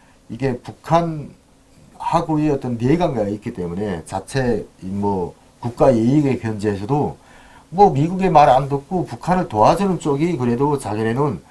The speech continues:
지금 보시면 연변 지역에 이게 많은 기업들이 멈췄거든요. 이게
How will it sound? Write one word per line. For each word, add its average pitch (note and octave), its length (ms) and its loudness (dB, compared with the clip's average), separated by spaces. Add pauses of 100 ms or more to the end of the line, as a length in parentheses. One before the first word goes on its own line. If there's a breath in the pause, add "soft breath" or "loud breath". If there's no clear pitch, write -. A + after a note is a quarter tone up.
(340 soft breath)
지금 F#3 280 0
보시면 C#3+ 540 -2 (160)
연변 E3 460 4
지역에 D3+ 640 2 (1000 loud breath)
이게 E3+ 340 0 (220)
많은 F#3 300 4
기업들이 C#3 420 0
멈췄거든요. A#2 840 -4
이게 F3 300 0